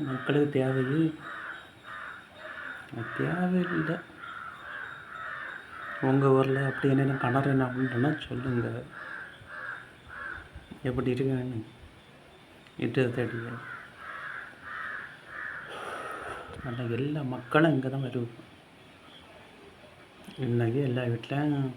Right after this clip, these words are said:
போர் தான், கிணறு இல்லை. அன்னைக்கு உள்ள கிணறு இப்ப யாரும் கிணறு இங்க தோண்டியது இல்லை. எல்லாம் போர்.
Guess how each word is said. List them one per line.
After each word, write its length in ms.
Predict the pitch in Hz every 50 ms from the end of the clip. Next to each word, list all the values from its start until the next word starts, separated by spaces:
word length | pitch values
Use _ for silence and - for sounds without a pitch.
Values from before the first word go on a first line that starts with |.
| - - 117
போர் 240 | 120 135 165 180 170 143
தான், 180 | 139 143 170 190 - -
கிணறு 400 | - - - 131 147 - - - 160
இல்லை. 180 | 151 147 151 151 165 175 - - - - - -
அன்னைக்கு 280 | - - 131 139 156 160
உள்ள 100 | 165 170 175 170
கிணறு 320 | 160 139 147 143 143 147 151 -
இப்ப 200 | - - - 139
யாரும் 300 | 127 127 131 135 139 131
கிணறு 220 | 127 123 135 135 135 131
இங்க 140 | 127 131 135 - -
தோண்டியது 440 | 127 123 131 131 131 123 117 120 120
இல்லை. 200 | 113 110 120 123 120 120 120
எல்லாம் 360 | 113 113 107 107 - 135 131
போர். 280 | 127 127 127 135 135 131